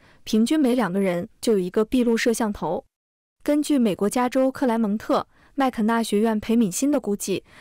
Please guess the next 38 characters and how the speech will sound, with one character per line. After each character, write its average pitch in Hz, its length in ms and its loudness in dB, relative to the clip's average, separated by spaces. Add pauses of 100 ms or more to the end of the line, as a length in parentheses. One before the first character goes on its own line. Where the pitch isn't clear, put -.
(160)
有 190 160 0
多 220 160 2
达 202 300 -2
一 240 100 -2
千 240 260 0
二 269 160 0
百 185 160 -4
七 - 240 0
十 254 140 0
万 214 160 2
中 214 160 0
国 196 120 0
人 165 360 -2
受 214 200 -2
到 196 200 0
中 254 180 0
共 254 180 2
警 165 160 -4
方 220 220 -2
的 220 80 0
定 220 220 2
期 226 160 -4
监 247 200 0
视。 - 280 -4 (580)
据 339 240 2
美 214 160 2
国 226 160 2
人 233 160 2
权 220 180 0
机 247 160 0
构 226 260 2
自 254 180 -2
由 214 120 4
之 247 140 -2
家 262 180 0
的 262 80 -2
报 196 200 0
告， 190 260 -2